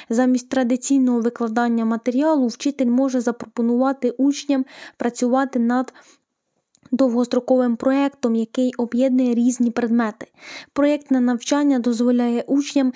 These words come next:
досліджувати тему глибше, застосовувати отримані знання на практиці та розвивати навички командної роботи.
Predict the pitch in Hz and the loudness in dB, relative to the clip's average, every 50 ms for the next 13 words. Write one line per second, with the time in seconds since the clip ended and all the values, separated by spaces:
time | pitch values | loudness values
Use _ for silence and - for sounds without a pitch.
0 | - - - - _ - 247 233 - 269 269 247 - 262 247 254 247 247 254 240 | -6 -14 -20 -8 _ -2 -2 0 0 0 -2 0 0 0 0 0 0 -2 -4 -4
1 | - - 247 240 233 226 226 214 208 220 233 233 226 220 - - - 269 277 - | -2 -2 -2 0 0 0 0 0 0 0 0 0 0 -2 -4 -4 -4 -4 -4 -6
2 | - - - - - 220 202 247 247 240 - 269 254 - - 285 269 262 254 247 | -10 -18 -14 -10 -8 -2 0 0 -2 0 -2 -4 -4 -2 0 2 2 2 0 0
3 | - 247 240 240 254 254 254 247 233 226 226 220 226 214 190 208 233 226 220 226 | 0 0 0 0 0 2 2 2 2 2 2 0 0 0 0 0 0 0 0 0
4 | 240 233 226 220 220 214 - 240 220 208 202 - - 262 254 254 - 285 277 - | 0 0 0 -2 -2 -4 -4 -4 -4 -4 -4 -4 -4 -4 -4 -2 -4 -6 -4 -2
5 | 285 285 302 311 311 - - 240 220 214 240 254 262 262 262 240 220 214 220 220 | -2 0 0 0 0 0 -2 -2 0 0 0 -2 0 -2 -2 -2 -2 -2 -2 0
6 | 226 233 233 - - - 254 262 - - - - - _ - 254 247 233 226 233 | -2 -2 -2 -4 -6 -6 -6 -6 -6 -10 -18 -20 -20 _ 0 2 2 4 2 2
7 | 233 226 214 - 233 226 226 226 226 247 240 220 220 214 202 - - - | 0 0 0 -2 0 0 0 2 2 0 0 0 -2 -4 -4 -6 -12 -16